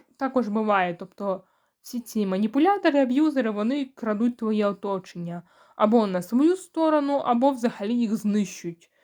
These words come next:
Типовий прийом: «Нащо тобі з цією спілкуватися, вона довбанута, ось ця проститутка,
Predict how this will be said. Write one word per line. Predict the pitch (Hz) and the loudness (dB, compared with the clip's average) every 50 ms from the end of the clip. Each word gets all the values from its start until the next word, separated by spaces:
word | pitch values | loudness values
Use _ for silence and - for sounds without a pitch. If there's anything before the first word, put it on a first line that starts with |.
| _ _ _ _ _ _ _ _ _ _ | _ _ _ _ _ _ _ _ _ _
Типовий | - 220 - - 233 220 220 214 | -12 -4 2 2 4 4 2 -2
прийом: | - 214 262 277 311 359 370 370 370 330 - _ _ _ _ - | -4 -2 0 0 0 0 0 -2 -4 -6 -8 _ _ _ _ -4
«Нащо | 214 240 269 277 262 262 - 254 | 0 2 4 4 2 2 -2 -4
тобі | 240 247 240 214 233 233 233 | -4 -2 -2 0 2 2 2
з | 233 - | 2 -2
цією | - - 226 220 214 208 196 | -6 -6 -4 -2 -2 -2 -4
спілкуватися, | - - 208 196 185 - 208 208 202 190 175 175 170 - - 185 | -6 -8 -10 -10 -6 -2 0 2 2 2 0 -4 -10 -8 -8 -6
вона | 180 185 180 185 185 | -4 -4 -4 -4 -2
довбанута, | 180 226 214 196 214 277 302 339 370 381 349 359 - 277 247 | -2 -4 -6 -2 -2 -2 0 2 0 -2 0 0 0 0 0
ось | 240 240 - - | 0 -2 -4 -8
ця | - - 262 233 | -6 -2 0 0
проститутка, | - - 185 185 - - - 247 247 - 349 370 359 - - - 320 311 302 | 0 -2 -6 -8 -8 -8 -10 -12 -8 -6 -6 -4 -4 -6 -4 0 0 0 0